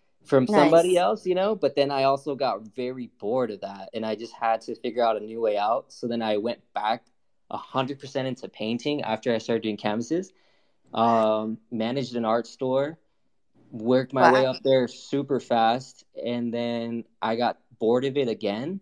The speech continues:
Speaker 2: <laughs>
Speaker 1: And then I was just like, you know, the pandemic came, and I was still, um, stretching canvas for artists when I came back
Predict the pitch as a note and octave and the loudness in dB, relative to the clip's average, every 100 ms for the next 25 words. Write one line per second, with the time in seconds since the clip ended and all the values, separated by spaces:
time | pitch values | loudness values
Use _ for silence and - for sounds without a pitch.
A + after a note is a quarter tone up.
0 | - C4+ C4 C#4+ A#2+ A2+ A#2+ A#2+ - D#3 | -4 -2 0 -4 -4 -4 -2 -2 0 0
1 | B2+ C3+ - A#2+ A2 B2 B2+ B2 A#2+ C3+ | 0 -2 2 0 0 -2 0 -2 -4 -2
2 | B2+ B2 B2 D3+ D3+ D3 D3 D#3+ B2+ B2 | 2 4 2 2 -2 -2 -2 -2 -2 0
3 | B2 B2 - C#3+ D#3 D#3+ - _ _ - | 0 -2 -2 0 2 0 -6 _ _ -6
4 | B2 A#2 A2 G#2+ - C#3+ C3+ C3 C3+ D3+ | -2 -2 -2 -6 -2 0 0 -2 -2 -2
5 | D#3 - - B2 C#3+ - A#2+ A2 B2 B2 | -2 -2 0 0 -2 -4 -6 -6 -4 -2
6 | A#2+ | -4